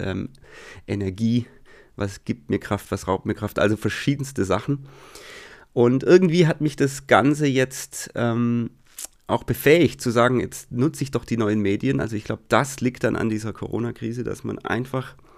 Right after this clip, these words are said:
einen Schub bekommt in die Digitalisierung. Und ich denk,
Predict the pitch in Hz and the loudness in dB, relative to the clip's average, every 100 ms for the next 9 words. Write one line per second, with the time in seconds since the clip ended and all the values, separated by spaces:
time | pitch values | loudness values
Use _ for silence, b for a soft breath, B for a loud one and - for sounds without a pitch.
0 | b b - 110 110 107 - - - 190 | b b 0 2 2 0 -4 -4 2 0
1 | - - 120 - 123 120 - 110 117 117 | 0 0 2 4 4 4 2 -2 -2 -2
2 | 123 117 117 117 101 95 98 - - - | -2 -2 -4 -4 -4 -4 -6 -6 -8 -10
3 | _ _ _ _ _ _ - _ _ B | _ _ _ _ _ _ -20 _ _ B
4 | B B B B 123 127 - 139 - | B B B B 2 2 4 2 2